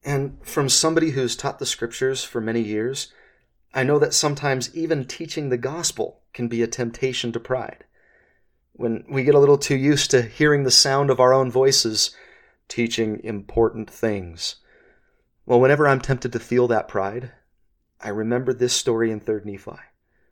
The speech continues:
What greater way of demonstrating humility and teaching is there than what Christ is doing here?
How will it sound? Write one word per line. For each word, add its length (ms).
What 360
greater 380
way 560
of 220
demonstrating 640
humility 580
and 100
teaching 440
is 240
there 360
than 220
what 180
Christ 460
is 100
doing 260
here? 360